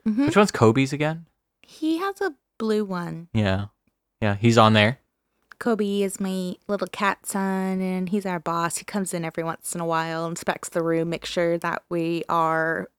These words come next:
Speaker 1: you know, focused on
Speaker 2: Everything's,
Speaker 1: task.
Speaker 2: everything's up to
Speaker 1: He gives
Speaker 2: snuff.
Speaker 1: us a very disapproving look because he's a cat, and he
Speaker 2: Mm-hmm.
Speaker 1: finds everything unimpressive. And I love that little fucker.
Speaker 2: Yeah, me too.
Speaker 1: <laughs>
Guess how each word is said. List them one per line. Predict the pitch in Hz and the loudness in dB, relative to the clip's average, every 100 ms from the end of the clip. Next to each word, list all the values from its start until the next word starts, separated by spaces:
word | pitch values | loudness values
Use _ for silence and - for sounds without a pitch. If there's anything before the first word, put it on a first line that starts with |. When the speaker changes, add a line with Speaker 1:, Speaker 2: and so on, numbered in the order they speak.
| - | -8
Speaker 1:
you | 160 | -4
know, | - | -4
focused | - - - 95 - - | -4 -4 -4 -4 -4 -2
on | 170 | 0
Speaker 2:
Everything's, | 101 95 | 2 2
Speaker 1:
task. | 151 156 165 - - | 2 0 -2 -8 -4
Speaker 2:
everything's | 101 98 95 - | -2 0 0 -2
up | - | -2
to | |
Speaker 1:
He | 208 | 2
gives | 196 196 | 4 4
Speaker 2:
snuff. | 202 | 2
Speaker 1:
us | - | 0
a | 185 | -4
very | 180 175 170 | 0 0 0
disapproving | 170 - - - 165 160 160 | -2 -6 -6 -6 -6 -4 0
look | 190 214 - - | 2 2 0 -16
because | - 180 175 | -12 -10 -8
he's | 180 | -8
a | - | -10
cat, | - - 262 262 - - - - - _ - | -4 2 6 4 2 -6 -6 -12 -20 _ -8
and | 165 160 127 | -6 -2 0
he | 101 | 0
Speaker 2:
Mm-hmm. | 92 | 0
Speaker 1:
finds | 175 170 | -2 2
everything | 240 233 180 165 160 | 2 2 -2 -4 -6
unimpressive. | 156 156 156 156 170 160 160 - - - - - | -8 -6 -6 -4 -2 -2 -4 -8 -20 -20 -16 -4
And | 185 185 180 - | 0 2 0 0
I | 233 | 0
love | 240 320 | 2 0
that | 190 165 | -2 -4
little | 160 | -4
fucker. | - 170 175 175 170 - - | -6 -6 -4 -6 -8 -18 -4
Speaker 2:
Yeah, | 117 131 123 _ | 4 4 4 _
me | 110 | 2
too. | 120 110 - | 4 2 2
Speaker 1:
<laughs> | 330 | 0